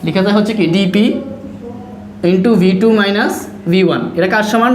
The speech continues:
Del W এর সমান। ঠিক আছে? আচ্ছা, এখন আমি হচ্ছে যদি, আহ, এই, এই ক্ষেত্রে যদি আমি হচ্ছে কি কিউ দ্বারা হচ্ছে ভাগ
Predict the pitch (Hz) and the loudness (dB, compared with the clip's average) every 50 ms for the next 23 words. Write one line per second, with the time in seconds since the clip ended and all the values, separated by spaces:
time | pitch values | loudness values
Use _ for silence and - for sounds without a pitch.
0 | 214 190 190 185 185 180 175 170 175 185 185 185 180 180 160 139 120 113 - - | 4 4 2 2 2 2 2 2 4 4 2 2 2 0 0 0 -2 -4 -6 -10
1 | - - - - - - - - - - - - - - - - - - - - | -14 -16 -18 -18 -18 -18 -18 -14 -12 -12 -12 -12 -14 -16 -16 -16 -16 -14 -16 -16
2 | - - - - - 214 240 277 269 - - - - - - - - - - 160 | -16 -16 -16 -6 0 2 2 2 2 0 -2 -4 -6 -10 -12 -14 -8 -6 -4 -4
3 | 165 165 143 - - - - - - - - - - - - - - - - - | -2 -4 -6 -6 -8 -12 -14 -16 -16 -18 -18 -18 -16 -16 -16 -18 -18 -18 -18 -18
4 | - - 175 196 202 202 262 247 233 233 233 - 180 190 214 226 220 226 214 247 | -6 -2 -2 -2 0 0 0 0 0 0 0 0 0 0 0 0 0 0 0 2
5 | 233 233 226 220 156 220 247 262 - - - - - - 151 156 151 - - 175 | 2 2 2 2 2 0 0 -2 -4 -10 -14 -10 -6 -4 -4 -4 -4 -2 -2 0
6 | 180 185 180 - 190 190 190 233 240 233 226 214 185 180 180 180 185 190 202 208 | 0 0 0 0 0 2 2 0 0 0 0 0 2 2 2 2 2 2 2 2
7 | 208 233 226 220 147 139 - - - 185 196 196 214 214 214 208 208 208 - 233 | 2 2 2 0 0 -2 -2 -2 0 0 2 2 4 4 4 2 2 2 2 0
8 | 214 - - 160 151 165 170 | 0 0 -2 -4 -4 -4 -4